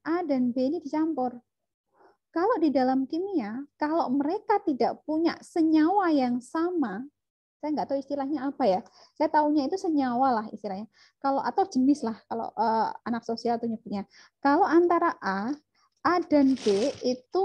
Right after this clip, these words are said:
mereka tidak cocok, atau mereka tidak punya, eh, jenis yang sama, atau mereka tidak punya senyawa yang sama, kan mereka akan, eh, sebentar ya, ada, kok ada telepon sih?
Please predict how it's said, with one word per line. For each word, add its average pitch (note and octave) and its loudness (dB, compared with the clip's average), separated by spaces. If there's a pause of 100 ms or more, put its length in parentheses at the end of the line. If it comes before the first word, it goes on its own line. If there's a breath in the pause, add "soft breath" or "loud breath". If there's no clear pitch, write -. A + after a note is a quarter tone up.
mereka D#4 0
tidak - -2
cocok, E4+ -2 (480)
atau A#3+ -2
mereka D4 2
tidak B3 0
punya, C#4+ 2
eh, B3+ 2
jenis C4 0
yang B3 0
sama, C4+ -4
atau B3+ -2
mereka C4 -2
tidak C4 -2
punya B3+ -2
senyawa B3 0
yang A#3+ -2
sama, F4+ -2 (880 soft breath)
kan G4+ 0
mereka F4+ -2
akan, G4 -6 (1200)
eh, C#4 0
sebentar D#4 -2
ya, G#3 2 (640)
ada, C4 -6 (460)
kok - -14
ada D#4+ -12
telepon A3+ -6
sih? E4+ -14